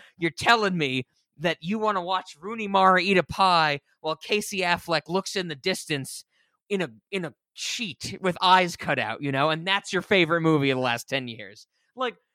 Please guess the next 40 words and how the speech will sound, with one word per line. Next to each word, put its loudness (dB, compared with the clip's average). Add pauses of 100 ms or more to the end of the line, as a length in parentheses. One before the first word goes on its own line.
(320)
like, -2
what 2
is, 0
what 0
is 0
the -2
difference -2
between -6
you -4
and -4
I? 0
Maybe 0
that's 0
the -6
better -2
thing, -6
is -12
because -6 (360)
what, 0
what 4
is -4
the -8
difference -8
between -14
someone -10
like -10
me, -10 (100)
who -12 (120)
I 0
feel -6
grew -10
out 0
of -8
Star -8
Wars, -20 (460)
with -6
somebody -2
like -6
you -4
guys -4